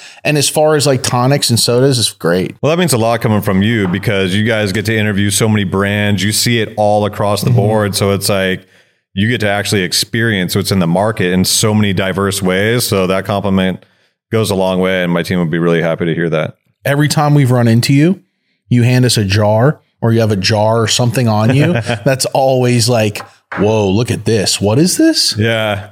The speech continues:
Speaker 1: Every time.
Speaker 2: My team is always like, they, they're known for me to just be, like, fully loaded with samples. And I just,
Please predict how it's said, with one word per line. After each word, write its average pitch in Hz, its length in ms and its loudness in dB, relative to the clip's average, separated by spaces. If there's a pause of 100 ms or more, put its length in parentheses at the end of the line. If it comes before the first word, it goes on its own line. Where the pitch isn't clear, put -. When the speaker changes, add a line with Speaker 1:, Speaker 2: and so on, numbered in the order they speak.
(260)
Speaker 1:
Every 139 280 0
time. 90 420 -4
Speaker 2:
My 123 180 2
team 131 300 0
is 110 100 0
always 113 400 0
like, 101 440 -2
they, 110 320 0
they're 110 180 0
known 107 360 0
for 101 120 -4
me 98 160 0
to 90 120 -2
just - 180 -8
be, 98 120 -2
like, 87 240 -2
fully 90 340 -2
loaded 85 360 -2
with 85 100 -2
samples. 87 580 -2
And 92 80 0
I 101 100 -2
just, 117 240 -2